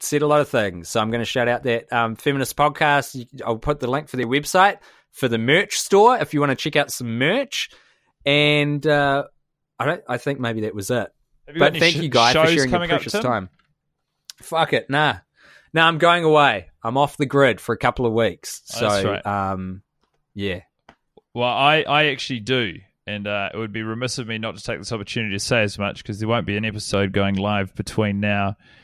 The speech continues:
Speaker 2: and the show's happening. Uh, I'm
Speaker 1: So,
Speaker 2: doing
Speaker 1: so if I may, when you said, "Tim, have you got any shows coming up?" what you meant was, "Tim, I got a couple shows coming up."
Speaker 2: Well, it was both, wasn't it? You were the conduit through which the information I really wanted to share.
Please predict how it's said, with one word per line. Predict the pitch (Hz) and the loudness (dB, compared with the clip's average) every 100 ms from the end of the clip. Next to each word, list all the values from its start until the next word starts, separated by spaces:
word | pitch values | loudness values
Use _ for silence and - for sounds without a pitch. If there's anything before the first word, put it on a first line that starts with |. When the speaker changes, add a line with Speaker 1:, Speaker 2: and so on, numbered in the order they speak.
| _ _ _ | _ _ _
Speaker 2:
and | 101 104 98 | -4 -2 -2
the | 101 | -4
show's | - 117 104 | 0 0 0
happening. | 127 - 107 127 - | 0 -2 -2 -6 -8
Uh, | - 123 120 123 | -4 0 0 0
I'm | 131 127 | -2 -2
Speaker 1:
So, | 131 - | 0 4
Speaker 2:
doing | 131 131 135 - | 4 4 0 -4
Speaker 1:
so | 139 - - 147 | -18 -12 2 4
if | 139 151 147 | 4 0 2
I | 143 | 2
may, | 143 135 113 | 4 2 2
when | 123 135 | 2 0
you | 139 151 | 2 0
said, | - 143 | 0 0
"Tim, | 139 143 | 2 0
have | 120 | -2
you | |
got | 127 131 | -2 0
any | 123 | 0
shows | 151 139 131 | 2 2 2
coming | 139 120 | 0 2
up?" | 113 120 | 0 -2
what | 117 | -4
you | 117 | -2
meant | 127 135 | -2 0
was, | 117 110 - | 0 0 0
"Tim, | 156 123 | 0 2
I | |
got | 120 | 2
a | 139 | 2
couple | 143 127 | 0 -2
shows | 110 143 110 - | -2 0 0 0
coming | 131 113 101 | 0 0 -4
up." | 92 - _ _ _ _ _ 170 | -10 -16 _ _ _ _ _ 2
Speaker 2:
Well, | 180 | 2
it | 123 | 4
was | 123 | 0
both, | - 156 113 - | 2 2 2 -4
wasn't | 131 120 | -4 -4
it? | 92 - | -6 -8
You | 117 131 | 0 0
were | |
the | 113 | 0
conduit | 104 123 117 101 101 - | -2 -2 -2 -4 -6 -4
through | 117 107 | -2 -2
which | - - | -4 -4
the | |
information | 107 90 104 98 - | -4 -2 -4 -4 -6
I | 101 | -6
really | 101 104 | -6 -6
wanted | 101 104 101 | -6 -6 -8
to | |
share. | 92 - 113 85 | -10 -6 -4 -6